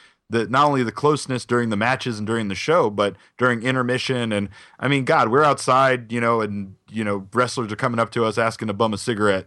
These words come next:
and, you know, uh, d-, walking around and hanging out with other celebrities that are there. And, you know, Ron Funches and Max Landis are there. And there's just, there's a bunch of cool people that are true wrestling fans that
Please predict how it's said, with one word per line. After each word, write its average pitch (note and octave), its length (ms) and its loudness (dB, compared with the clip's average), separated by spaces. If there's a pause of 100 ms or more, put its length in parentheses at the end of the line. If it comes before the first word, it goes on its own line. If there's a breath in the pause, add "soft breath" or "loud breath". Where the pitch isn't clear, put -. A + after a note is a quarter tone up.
and, G2 380 -2
you G#2+ 100 2
know, F#2+ 240 2 (480 loud breath)
uh, F2+ 340 0
d-, G2 220 -12 (680)
walking B2 580 2
around A2+ 540 2
and G2+ 160 -4
hanging A#2+ 260 -4
out A2+ 160 2
with G#2+ 100 -4
other A2 200 0
celebrities G#2+ 680 -2
that G#2 140 -2
are G2 120 0
there. F#2+ 440 0
And, F#2 200 -4 (340 loud breath)
you G#2 80 0
know, G#2 60 4
Ron A2+ 300 4
Funches A2 720 -2
and F#2+ 120 -6
Max G2+ 280 -4
Landis A2 480 -2
are G2 80 -2
there. F#2+ 300 0
And G2+ 80 -2
there's A#2 180 0
just, - 280 0 (260 loud breath)
there's B2+ 180 2
a B2 40 2
bunch C#3 220 0
of C3 140 -2
cool C#3 240 2
people A#2+ 320 -2
that G#2+ 160 2
are G2 60 0
true C#3 280 -2
wrestling A#2 420 0
fans G#2 500 -2
that G2+ 240 2